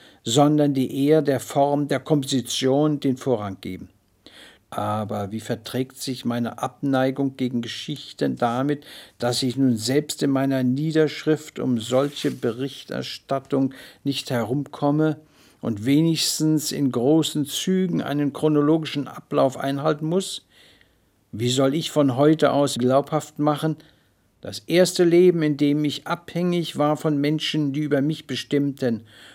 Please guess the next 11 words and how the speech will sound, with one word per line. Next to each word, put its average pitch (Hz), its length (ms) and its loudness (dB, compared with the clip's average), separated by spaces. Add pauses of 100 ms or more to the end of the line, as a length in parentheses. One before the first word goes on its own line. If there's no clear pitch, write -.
und 104 180 -8
das 101 220 -4
zweite 160 400 2
Leben, 156 440 4 (300)
in 131 120 0
dem 135 200 4
ich 151 200 -2
von 139 200 -2
Umständen 156 760 0
abhängig 143 520 -4
wurde, 143 380 2